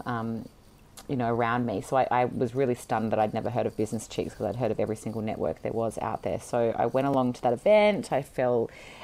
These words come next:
absolutely head over heels in love with the whole concept and,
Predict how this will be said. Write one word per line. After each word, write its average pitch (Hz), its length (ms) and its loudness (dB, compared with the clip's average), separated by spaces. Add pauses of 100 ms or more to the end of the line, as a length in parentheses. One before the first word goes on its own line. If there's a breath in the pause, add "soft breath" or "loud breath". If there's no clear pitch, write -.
absolutely 127 540 0
head 123 160 -2
over 117 160 -2
heels 120 240 -2
in 120 120 -2
love 113 220 -2
with 117 120 -4
the 117 40 -4
whole 117 200 -2
concept 123 840 -4
and, 113 720 -6